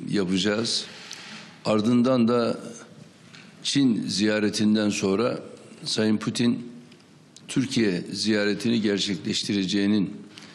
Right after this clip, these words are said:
bizlere bilgisini vermişti. Ve bu iki ziyareti tabii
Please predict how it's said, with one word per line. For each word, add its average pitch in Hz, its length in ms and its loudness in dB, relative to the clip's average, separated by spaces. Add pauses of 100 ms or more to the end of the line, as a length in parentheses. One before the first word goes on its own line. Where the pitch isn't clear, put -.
(240)
bizlere 95 480 0 (800)
bilgisini 95 500 0
vermişti. 90 540 -2 (760)
Ve 110 440 0 (500)
bu 120 180 2
iki 127 420 2
ziyareti 104 920 0 (920)
tabii 104 460 2